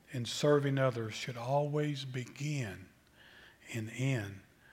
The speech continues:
with the gospel of Jesus, which brings life. That's what we need. We need to be sent to share and be used of him.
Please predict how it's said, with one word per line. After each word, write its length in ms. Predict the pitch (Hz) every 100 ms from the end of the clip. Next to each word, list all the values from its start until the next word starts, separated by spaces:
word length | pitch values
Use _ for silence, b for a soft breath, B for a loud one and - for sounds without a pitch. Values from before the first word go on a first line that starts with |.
| b _
with 140 | 131 107
the 100 | 117
gospel 640 | 110 123 123 - - 120
of 120 | 110 107
Jesus, 760 | 123 117 110 107 92 - - - -
which 300 | 110 - -
brings 480 | 131 120 104 - -
life. 800 | 113 113 - - - - - - - - - - - - _ _ _ _ _ _ _ _ _ _ _ _ _ _ _
That's 300 | - - -
what 240 | 147 123 131
we 100 | 113
need. 480 | 107 101 92 - - - _ _ _ _ _ _ _ _ - _
We 100 | 160
need 160 | 151 143
to 80 | 139
be 160 | 139
sent 680 | 131 - - 147 120 - - - _ _ _
to 100 | -
share 560 | - - 135 104 92 - - _ _ _ _ _ _ _ _ _ _ _ _ _ _ _ _
and 140 | - 110
be 100 | 120
used 500 | 117 123 123 117 -
of 120 | 104
him. 260 | 110 98